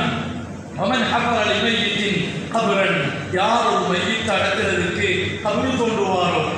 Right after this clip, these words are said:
கபருடைய ஏற்பாடு செஞ்சு கொடுப்பாரோ, ஃபஅஜன்னஹு ஃபீஹி உஜ்ரிய லஹு மினல் அஜ்ரி, அவருக்கு எப்படியான கூலி கிடைக்கும் என்றா, என்ன பேர் மௌத்தாவி கபருல அடக்கினா இவர் திருப்பி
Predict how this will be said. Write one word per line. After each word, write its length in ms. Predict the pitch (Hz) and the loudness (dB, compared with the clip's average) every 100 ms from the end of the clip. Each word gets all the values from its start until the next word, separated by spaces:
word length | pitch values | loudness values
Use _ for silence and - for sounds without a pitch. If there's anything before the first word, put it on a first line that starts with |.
| - | -2
கபருடைய 420 | 226 254 294 269 226 226 | 0 2 2 2 2 2
ஏற்பாடு 360 | 220 240 240 226 | 4 4 4 2
செஞ்சு 200 | 226 240 240 | 2 0 0
கொடுப்பாரோ, 520 | 226 180 202 196 185 180 190 - - | 0 0 2 2 2 2 0 -2 -2
ஃபஅஜன்னஹு 800 | 220 220 220 262 269 247 - 370 - | 2 2 2 2 2 2 2 2 0
ஃபீஹி 460 | 226 214 180 185 175 - - - | 0 0 0 0 0 0 -4 -4
உஜ்ரிய 500 | 196 220 226 220 202 190 | -2 0 0 0 0 2
லஹு 200 | 190 196 185 180 | 2 2 0 0
மினல் 240 | 180 175 190 | 0 0 0
அஜ்ரி, 360 | 208 208 - 180 - - 185 | 0 2 2 2 0 0 0
அவருக்கு 300 | 226 220 220 - | 2 2 2 2
எப்படியான 540 | 220 254 220 226 226 226 | 2 2 4 2 2 0
கூலி 200 | 226 226 - | 0 0 0
கிடைக்கும் 400 | 208 208 202 190 196 | 0 0 0 0 0
என்றா, 260 | - 175 208 - - - - | 2 2 2 2 0 0 0
என்ன 100 | 247 240 | 2 2
பேர் 200 | 240 208 | 2 2
மௌத்தாவி 640 | 233 220 240 208 180 190 269 - - - | 2 2 2 2 4 2 2 2 0 0
கபருல 340 | 226 214 - 220 | 2 2 2 2
அடக்கினா 500 | 214 254 254 214 208 247 - 175 185 | 2 2 2 2 2 2 2 0 0
இவர் 280 | 240 294 285 277 | 2 4 4 4
திருப்பி 360 | 311 - 285 | 2 2 2